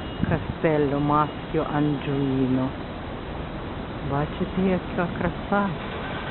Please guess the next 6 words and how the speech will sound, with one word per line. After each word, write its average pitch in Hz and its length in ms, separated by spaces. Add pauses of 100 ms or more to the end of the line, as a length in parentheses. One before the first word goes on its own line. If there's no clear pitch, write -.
(680)
Ой, 165 140 (100)
Наполі, 170 600 (120)
Наполі, 151 480
niente 147 540
da - 80 (140)
fare. 135 280